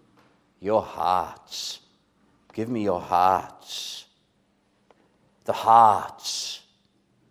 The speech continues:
of the matter. The hearts. But there's another journey I want to mention, an even more important journey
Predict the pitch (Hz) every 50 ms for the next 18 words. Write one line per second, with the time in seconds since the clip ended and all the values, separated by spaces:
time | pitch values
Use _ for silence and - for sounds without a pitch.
0 | _ _ _ _ _ _ _ _ _ _ - 101 87 90 90 90 82 80 - -
1 | - 76 71 - - - - - - _ _ _ _ _ _ _ _ _ _ _
2 | _ _ _ _ _ _ _ _ _ _ _ _ _ _ _ _ _ _ _ _
3 | _ _ _ _ _ _ _ - - - 90 82 78 - - - - - - -
4 | - - _ _ _ _ _ _ _ _ _ _ _ _ _ _ _ _ _ _
5 | _ _ - - _ _ - - - _ - 147 147 147 - 175 165 131 170 165
6 | 165 180 202 196 - 156 131 113 113 113 110 107 104 104 101 95 - 107 101 90
7 | 85 82 - 98 80 76 - - _ _ _ _ _ _ _ - - 135 139 151
8 | 165 165 196 196 196 202 214 226 233 240 240 233 233 240 233 - 208 220 220 220
9 | 214 214 202 175 214 220 214 202 160 110 -